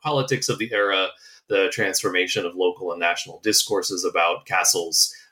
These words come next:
um, and also, as you say, castles' conservation and conservatism. Um, so you refer to the post-war, uh, occupation, uh, nineteen forty-five to fifty-two, as both a difficult and a difficult period and a critical chance for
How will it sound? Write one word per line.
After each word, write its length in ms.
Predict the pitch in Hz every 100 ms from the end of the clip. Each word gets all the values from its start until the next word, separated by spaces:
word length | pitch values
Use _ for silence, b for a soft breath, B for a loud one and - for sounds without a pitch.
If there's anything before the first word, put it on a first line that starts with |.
| -
um, 180 | 113 143
and 120 | 143
also, 200 | 147 143
as 100 | 120
you 60 |
say, 120 | 117 107
castles' 520 | 147 147 139 123 -
conservation 960 | 135 127 - 107 123 127 - 120 110 113
and 300 | 104 98 92 - b
conservatism. 920 | - 104 - - 101 104 98 90 87 - _ _ B B -
Um, 200 | 131 127 B -
so 140 | -
you 160 | 165 170
refer 260 | 165 233
to 80 | 226
the 120 | 160
post-war, 600 | 147 147 - 123 120 120 113
uh, 260 | 104 104
occupation, 880 | - - 120 151 147 147 131 117 -
uh, 160 | 95 92
nineteen 300 | 92 - 95
forty-five 540 | - 90 - 90 87
to 160 | - 92
fifty-two, 760 | - 107 139 - - 139 113 101 B B -
as 400 | 104 101 101 -
both 260 | - 107 107
a 160 | 98
difficult 560 | 170 170 143 123 110 - -
and 320 | 107 101 - _ _
a 120 | 123 113
difficult 340 | 135 - -
period 320 | - 190 156
and 100 | 123
a 60 | 113
critical 480 | - 143 123 110 -
chance 400 | 120 104 98 -
for 400 | 107 98 90